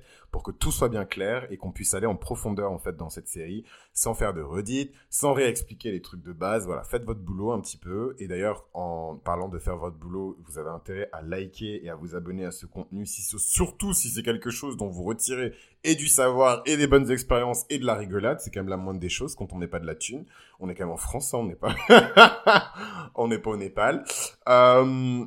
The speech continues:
donc voilà. Euh, donc on va commencer tout de suite avec la première maison, qui est la maison de l'image de soi.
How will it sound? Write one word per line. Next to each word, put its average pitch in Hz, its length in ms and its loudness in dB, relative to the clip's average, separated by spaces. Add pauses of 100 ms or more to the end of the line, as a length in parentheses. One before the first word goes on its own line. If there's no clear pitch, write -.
donc 131 360 2
voilà. 113 560 4
Euh, 113 1000 -2
donc 127 200 -2
on 131 60 0
va 123 80 4
commencer 135 360 0
tout 170 120 -6
de - 60 -12
suite - 300 -8
avec 107 440 -2
la 101 120 -10
première 123 320 -2
maison, 104 440 -4
qui 131 180 -12
est 110 40 -8
la 95 120 -6
maison 95 460 -8
de 120 140 -10
l'image 98 340 -6
de 90 80 -12
soi. 92 380 -12